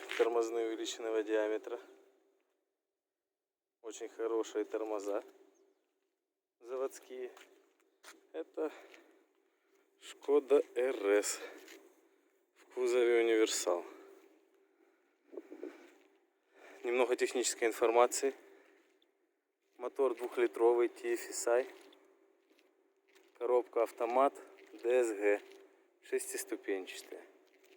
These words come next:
У машины сто шестьдесят девять родного пробега.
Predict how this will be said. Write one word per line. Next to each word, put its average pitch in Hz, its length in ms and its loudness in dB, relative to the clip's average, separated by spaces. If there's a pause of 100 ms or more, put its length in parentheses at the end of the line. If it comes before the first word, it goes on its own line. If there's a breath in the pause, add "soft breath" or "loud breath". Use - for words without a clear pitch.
(1080)
У 123 60 -20
машины 123 360 -2
сто 123 220 2
шестьдесят 117 440 0
девять 110 300 2
родного 110 400 4
пробега. 110 560 2